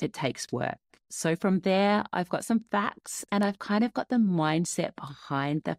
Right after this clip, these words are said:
facts as well. So first off, I would say exercise is a necessary evil if you want results. However, I would also reframe that to it's a privilege. If we have the physical capacity and the time and the money and the freedom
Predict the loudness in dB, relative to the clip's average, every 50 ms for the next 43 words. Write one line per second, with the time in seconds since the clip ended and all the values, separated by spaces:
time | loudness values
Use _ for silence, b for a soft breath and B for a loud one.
0 | _ -4 -4 -4 -4 -6 _ -14 -8 -8 -8 -8 -6 -6 -4 -4 -4 -4 -4 -2
1 | -2 -4 -4 B B B B B B B -8 -4 -2 -2 -2 -2 0 0 0 0
2 | 0 0 -2 -2 -2 0 -2 0 0 -2 -2 -2 0 0 0 2 2 0 -2 -2
3 | -6 _ _ -6 -6 -4 -2 -4 -2 0 0 0 0 0 -2 -4 -2 0 0 0
4 | 0 -2 -2 -6 -8 -4 -2 0 0 0 0 0 0 0 0 0 0 0 0 0
5 | 0 -2 B B B B B _ -6 -6 -2 0 -2 -2 0 0 0 0 0 -2
6 | -4 -2 -2 0 0 0 0 -2 -6 -12 -14 -8 -4 -2 0 0 2 0 0 0
7 | 0 0 0 0 -2 -2 -2 -2 -2 -2 -2 -2 -2 -2 -2 -2 -2 0 0 0
8 | 0 0 -2 0 0 0 0 0 0 -2 -2 -6 _ _ _ -4 0 2 2 2
9 | 2 0 -4 -4 -2 -2 -2 -2 0 -2 -2 -2 -4 -10 -16 -18 _ _ -4 -4
10 | 0 2 2 2 2 2 0 -2 0 0 -2 -2 -2 -2 -4 -4 -4 -2 -2 -2
11 | -2 -2 -4 -6 -4 -4 -4 -4 -2 -2 0 0 2 0 0 -2 -2 -4 -4 -4
12 | -4 -4 -4 -8 -6 -2 0 2 2 2 2 2 2 0 0 -4 -8 -10 -6 -4
13 | -2 0 2 2 2 2 2 2 2 2 0 -2 -4 -6 -2 0 0 0 0 0
14 | 0 -2 -2 -4